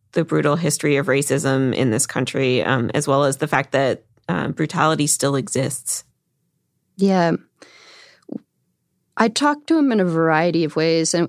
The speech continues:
Speaker 2: and we talk about it pretty often. I, we started talking about it when he was two or three. Um, and part of the reason I started talking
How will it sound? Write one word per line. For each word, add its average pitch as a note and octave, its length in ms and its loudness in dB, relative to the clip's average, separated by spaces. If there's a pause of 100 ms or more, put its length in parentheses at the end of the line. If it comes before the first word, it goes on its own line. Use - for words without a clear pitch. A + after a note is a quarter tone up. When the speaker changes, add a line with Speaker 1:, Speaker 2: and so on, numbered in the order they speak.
Speaker 2:
and F#3+ 120 2
we E3+ 120 2
talk F3+ 280 -2
about F3 280 2
it E3 160 -2
pretty E3 320 0
often. D#3+ 640 2 (180)
I, E3+ 300 2 (200)
we G#3+ 120 2
started G#3+ 440 0
talking F3+ 340 0
about D#3 240 0
it D3 120 0
when D#3+ 140 2
he E3 100 2
was D#3 200 0
two E3+ 240 0
or D#3 120 2
three. D3+ 560 -2 (600)
Um, D#3+ 540 2 (960)
and F#3+ 260 2 (140)
part A3 240 0
of G#3 80 2
the F#3+ 100 2
reason F3+ 680 0 (480)
I F3+ 140 4
started E3+ 520 0
talking F3 640 2